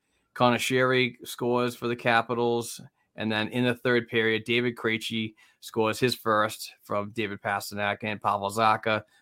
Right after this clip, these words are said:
Pavel Zacha's first point as a Bruin. And to finish things off offensively, Hampus Lindholm, the defenseman, an unassisted empty net goal,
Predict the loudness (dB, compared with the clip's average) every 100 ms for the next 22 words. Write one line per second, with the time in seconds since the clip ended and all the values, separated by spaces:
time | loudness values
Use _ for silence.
0 | _ 4 4 2 2 2 -4 -2 2 2
1 | -2 _ _ _ 0 2 2 -2 -6 -2
2 | 2 4 4 2 -4 -20 -20 -20 -20 0
3 | 6 6 6 0 -14 -12 2 2 4 2
4 | 0 2 6 6 6 0 0 -4 -4 -8
5 | -6 -6 0 0 0 -4 -2 -2 0 -2
6 | -2 -4 -4 -4 -6 -4 -4 0 2 2
7 | 0 -4 -2 -6 -6 -6 -6 -4 -6 -4
8 | -4 -2 -4